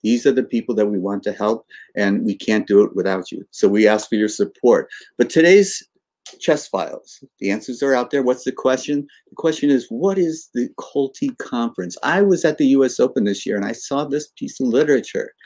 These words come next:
the Third International Koltanowski Conference on Chess and Education. And I asked myself, "What is that?" So I, not knowing too much about it, asked for two guests to come on to,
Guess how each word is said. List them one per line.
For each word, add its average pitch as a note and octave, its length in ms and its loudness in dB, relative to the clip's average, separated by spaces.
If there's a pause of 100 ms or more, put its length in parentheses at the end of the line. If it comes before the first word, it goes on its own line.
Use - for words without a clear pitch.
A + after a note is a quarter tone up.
(340)
the A#3 80 6
Third A3 500 8
International D3+ 680 0
Koltanowski B2 840 -4 (260)
Conference C#3+ 680 -2 (200)
on A#2+ 240 0
Chess - 360 -6
and A#2 160 -4
Education. - 840 -10 (360)
And A2 120 2
I D#3 180 2
asked C3+ 280 2
myself, A2 480 -2 (160)
"What B3 160 2
is G#3+ 240 -2
that?" E2 180 -6 (640)
So C#3+ 220 4
I, G3 340 4 (440)
not A2+ 320 -6
knowing B2+ 580 0 (520)
too A#2+ 120 -2
much A2+ 220 -2
about C3 320 -2
it, G#2 160 -4 (300)
asked - 560 -4
for B2 80 -4
two D#3+ 220 -2
guests A#2+ 300 0
to - 120 -20
come G#2 140 -6
on F#2+ 180 -6
to, G2+ 180 -12